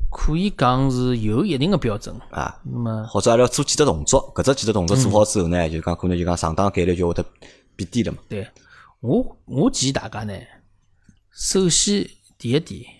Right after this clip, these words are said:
Speaker 1: 侬要搞清爽搿代购货源来源。就搿是比较能够讲得清爽。
Speaker 2: 啊，
Speaker 1: 就讲侬
Speaker 2: 哪能，哪能搞清爽法呢？
Speaker 1: 啊，哪能搞清爽？就讲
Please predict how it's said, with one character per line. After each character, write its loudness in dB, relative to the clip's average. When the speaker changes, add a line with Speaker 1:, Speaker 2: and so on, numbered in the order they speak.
Speaker 1:
侬 0
要 4
搞 -2
清 0
爽 2
搿 0
代 -2
购 0
货 -4
源 2
来 -2
源。 -10
就 2
搿 4
是 4
比 0
较 4
能 -2
够 2
讲 0
得 4
清 0
爽。 -6
Speaker 2:
啊， -8
Speaker 1:
就 -4
讲 4
侬 4
Speaker 2:
哪 2
能， 2
哪 4
能 2
搞 2
清 0
爽 0
法 -2
呢？ 0
Speaker 1:
啊， 0
哪 0
能 0
搞 0
清 0
爽？ 0
就 -4
讲 -2